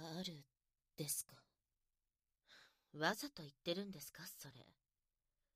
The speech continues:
二度とおちんぽしごきながら励ましてこないでくださいね。はい？どうって、何がですか？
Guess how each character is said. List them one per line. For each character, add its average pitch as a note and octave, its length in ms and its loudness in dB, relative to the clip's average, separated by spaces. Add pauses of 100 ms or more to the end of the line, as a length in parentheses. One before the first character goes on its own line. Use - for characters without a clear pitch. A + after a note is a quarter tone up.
(140)
二 A3 180 12
度 D4+ 140 12
と A#3+ 120 6
お F#3+ 80 8
ち A3+ 220 6
ん A3 60 4
ぽ F3+ 120 0
し - 160 4
ご G3+ 100 12
き G3+ 100 0
な G#3 100 8
が F3+ 100 6
ら C#3+ 80 4
励 F#3 280 10
ま A#3 100 12
し - 60 6
て G#3+ 100 4
こ G#3 160 10
な G3 100 6
い E3 60 0
で C#3+ 80 -8
く - 80 -8
だ D3 80 -4
さ - 160 -4
い C3 80 -8
ね。 B2 160 -10 (2250)
は G3+ 100 -2
い？ F4+ 60 -10 (1300)
ど G3+ 200 2
う - 20 -4
っ - 40 -10 (120)
て、 C#3 180 -12 (500)
何 G#3 260 2
が D3 100 -8
で - 80 -12
す - 140 -10
か？ D#3 100 -14